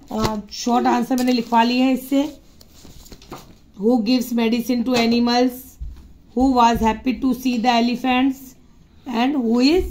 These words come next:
zookeeper? तो ये शॉर्ट answer बच्चे ने लिख दिए हैं और घर से सारा wrong करके लाया था,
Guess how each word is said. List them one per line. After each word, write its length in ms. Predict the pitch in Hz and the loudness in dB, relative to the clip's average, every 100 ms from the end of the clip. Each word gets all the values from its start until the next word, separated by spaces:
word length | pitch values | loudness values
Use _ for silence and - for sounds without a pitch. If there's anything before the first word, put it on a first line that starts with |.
| 208 | 0
zookeeper? 560 | 269 254 247 220 208 185 | 2 2 -2 -4 -6 -10
तो 1000 | - - - - - - - - _ - | -12 -20 -20 -20 -20 -20 -20 -20 _ -12
ये 80 | 196 | -8
शॉर्ट 280 | 233 233 | -2 0
answer 260 | 226 220 226 | 2 0 -2
बच्चे 220 | 220 220 | -4 -2
ने 80 | 233 | 0
लिख 200 | 226 226 | 0 -2
दिए 260 | 220 240 247 | -2 0 0
हैं 100 | 277 | 0
और 120 | 269 | -2
घर 180 | 214 202 | -4 -4
से 160 | 254 | -4
सारा 400 | 247 254 240 262 | -4 0 2 2
wrong 280 | 240 220 226 | 2 0 0
करके 300 | 226 214 240 | -2 -4 -4
लाया 200 | 220 208 | -6 -8
था, 220 | - 220 | -12 -16